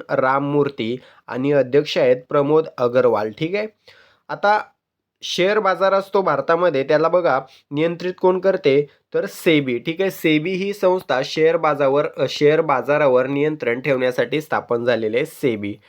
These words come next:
ठीक आहे. तर सेबीचे अध्यक्ष कोण आहेत? तुहिकांत पांडे हे सध्या सेबीचे अध्यक्ष आहेत. मुंबई शेअर बाजाराची स्थापना कधी झाली? अठराशे पंच्याहत्तर मध्ये झालेली आहे.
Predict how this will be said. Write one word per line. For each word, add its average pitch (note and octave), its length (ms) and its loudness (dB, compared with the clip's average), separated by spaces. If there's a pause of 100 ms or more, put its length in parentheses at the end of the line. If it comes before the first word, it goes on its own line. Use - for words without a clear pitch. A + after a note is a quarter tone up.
(180)
ठीक D#3+ 140 -4
आहे. - 80 0 (360)
तर D3+ 60 -12
सेबीचे D#3 500 2
अध्यक्ष E3+ 380 0
कोण F3+ 240 0
आहेत? D#3 140 2
तुहिकांत D#3+ 760 -4 (160)
पांडे C3 340 -4
हे D3 140 -6
सध्या C#3 420 0
सेबीचे B2+ 540 -4
अध्यक्ष A2+ 600 -6
आहेत. B2+ 240 -4 (100)
मुंबई B2+ 320 -2
शेअर D3+ 260 -2
बाजाराची D3+ 480 -2
स्थापना D3 360 -6
कधी D3+ 160 -6
झाली? E3+ 260 -4 (460)
अठराशे C#3+ 480 -4
पंच्याहत्तर B2 720 -2
मध्ये A2+ 260 -4
झालेली A2+ 500 -6
आहे. A2+ 280 -10